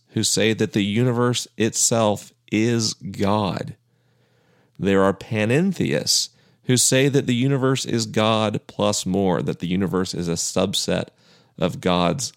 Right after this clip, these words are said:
wholeness. There are deists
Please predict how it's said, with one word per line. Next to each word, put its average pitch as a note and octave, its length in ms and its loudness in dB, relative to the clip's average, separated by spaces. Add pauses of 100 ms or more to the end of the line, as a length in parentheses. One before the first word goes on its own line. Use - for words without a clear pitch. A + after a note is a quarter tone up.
wholeness. - 800 -2 (1120)
There G2 200 0
are G#2 120 2
deists A#2+ 1000 -2